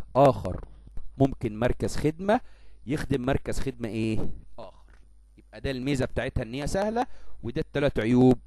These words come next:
اللي فيه. طب تعالوا كده ناخد المثال اللي معانا مع بعض.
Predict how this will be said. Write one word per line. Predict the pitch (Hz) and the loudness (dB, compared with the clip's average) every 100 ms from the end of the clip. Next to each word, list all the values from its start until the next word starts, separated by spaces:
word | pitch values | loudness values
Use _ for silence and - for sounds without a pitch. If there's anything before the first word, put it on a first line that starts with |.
| - | -8
اللي | 165 139 | -8 -10
فيه. | - 78 - - - - - - - | -14 -14 -16 -18 -20 -20 -20 -20 -6
طب | 233 - | -4 -4
تعالوا | 214 294 233 | -8 -14 -12
كده | 247 | -8
ناخد | 214 220 170 | -8 -6 -8
المثال | 147 139 - 160 139 - | -6 -4 -2 0 -2 -4
اللي | 123 127 | -6 -4
معانا | 120 156 | -4 -2
مع | 135 120 | -2 -2
بعض. | 135 175 | 0 0